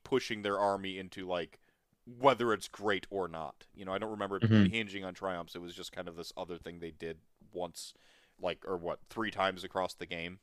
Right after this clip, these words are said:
Speaker 1: 'cause they just had to
Speaker 2: Yeah.
Speaker 1: pay their good supply. Yeah, okay. Uh, rumor says
Speaker 2: Yeah.
Speaker 1: War Clan style book for Duarden. Uh, legit? Cool. All right. I hope so.
Speaker 2: Yeah, I've heard that rumor.
Speaker 1: I've heard that rumor. Yeah,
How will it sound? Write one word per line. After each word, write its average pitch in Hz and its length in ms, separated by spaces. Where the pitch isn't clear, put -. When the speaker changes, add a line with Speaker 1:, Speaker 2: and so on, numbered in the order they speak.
Speaker 1:
'cause - 320
they 80 100
just - 180
had 82 120
to 107 80
Speaker 2:
Yeah. 98 140
Speaker 1:
pay 82 80
their 85 100
good 90 220
supply. 104 340
Yeah, 110 160
okay. 85 360
Uh, 120 180
rumor 139 260
says 127 220
Speaker 2:
Yeah. - 100
Speaker 1:
War 117 100
Clan 113 180
style 110 220
book 101 180
for 110 120
Duarden. 95 420
Uh, 110 240
legit? 113 480
Cool. 117 320
All 113 80
right. 147 200
I 123 120
hope 139 200
so. 113 240
Speaker 2:
Yeah, 117 80
I've 110 80
heard 120 140
that 110 120
rumor. 113 380
Speaker 1:
I've 127 160
heard 123 100
that 117 120
rumor. 120 180
Yeah, 147 200